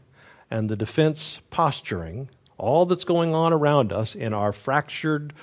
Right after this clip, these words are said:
frightened, reactionary times, it's to be understood. We can really understand why it's going on.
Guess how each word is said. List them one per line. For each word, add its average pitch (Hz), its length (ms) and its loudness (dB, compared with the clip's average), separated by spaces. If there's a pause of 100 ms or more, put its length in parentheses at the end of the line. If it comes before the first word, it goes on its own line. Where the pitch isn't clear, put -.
(160)
frightened, 120 800 -2
reactionary 104 800 -4
times, 110 800 -8 (580)
it's - 140 -10
to 170 100 -6
be 170 140 -4
understood. 143 600 -4 (1600)
We 135 80 -6
can 135 160 -4
really 180 240 -2
understand 139 640 -2
why 104 260 -2
it's 107 120 -4
going 110 340 -4
on. 92 200 -10